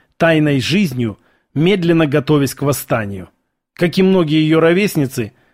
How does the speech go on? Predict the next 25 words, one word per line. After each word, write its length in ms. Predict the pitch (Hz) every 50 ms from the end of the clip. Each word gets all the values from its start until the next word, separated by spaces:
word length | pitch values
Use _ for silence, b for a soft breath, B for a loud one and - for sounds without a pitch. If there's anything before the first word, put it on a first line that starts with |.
| _ _ _
Элен 400 | - 165 175 180 196 196 185 170
изводила 440 | 139 139 160 165 156 165 180 170 156
себя 260 | - 160 151 156 151
сезонными 600 | 131 - 156 139 143 165 160 151 156 151 151 151
диетами. 720 | 135 131 147 156 147 143 123 101 - 92 90 87 82 - _ _ _ _ _ _ _ _
Между 380 | 131 156 170 139 123 127 156
нею 480 | 165 185 214 226 214 175 131 117 104 - _ -
и 60 | 156
её 280 | 160 165 165 170 156
телом 520 | 131 - - 208 208 190 170 151 127 - b b b b b b
был 240 | - 139 190 240 233
заключён 560 | 202 175 202 - 190 196 - - 220 214 196
как 180 | - 202 202 170
бы 100 | 160 170
такой 320 | - 180 143 - 185 175
странный 460 | - - - - 180 190 185 180 175 165
договор, 680 | 143 160 151 143 160 156 156 151 135 120 101 - - _ _ _ _ _ _ _
где 220 | 127 139 135 165 160
самоограничения 1000 | - 180 170 160 160 151 139 143 160 160 160 165 147 - 220 233 226 208 175 156
были 240 | 147 147 170 165 160
ходовой 440 | - - 165 147 170 170 165 165 160
монетой, 600 | 160 165 175 180 170 135 113 - 101 95 87 - _ _ _ _ _ _
которой 360 | - 165 135 175 170 165 156
она 160 | 156 156 147
платила 600 | 127 143 147 143 131 - 185 190 185 170 143 b